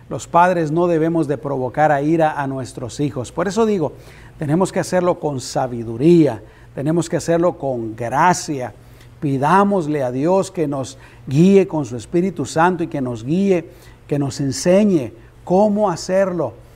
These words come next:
a cada padre y madre, porque todos nuestros hogares son diferentes. Que nos enseñe cómo hacerlo para que nuestros hijos entiendan la palabra de Dios,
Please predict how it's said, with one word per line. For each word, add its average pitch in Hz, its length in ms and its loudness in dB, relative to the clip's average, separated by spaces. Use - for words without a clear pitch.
a 143 180 -2
cada 190 420 2
padre 190 360 0
y 160 60 0
madre, 156 380 0
porque 156 260 -4
todos 196 300 0
nuestros 160 340 -4
hogares 156 320 2
son 185 160 -4
diferentes. 156 720 -2
Que 143 120 -2
nos 135 180 0
enseñe 170 500 2
cómo 233 640 0
hacerlo 160 920 2
para 156 200 6
que 147 120 -2
nuestros 147 480 -4
hijos 214 500 0
entiendan 214 720 2
la 196 140 0
palabra 175 420 2
de 170 120 0
Dios, 143 520 -4